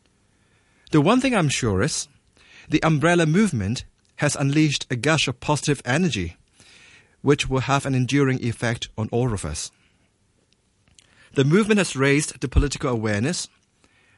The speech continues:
the sense of responsibility, and the civility of our citizens,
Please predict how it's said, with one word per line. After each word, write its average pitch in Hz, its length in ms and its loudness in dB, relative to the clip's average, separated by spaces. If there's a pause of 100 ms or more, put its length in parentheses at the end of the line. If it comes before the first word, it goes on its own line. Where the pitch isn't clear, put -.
(160)
the 139 120 2
sense 139 340 0
of 131 100 -4
responsibility, 123 1000 -2 (600)
and 139 160 2
the 147 40 0
civility 139 560 0
of 123 160 -2
our 117 120 0
citizens, 85 600 -6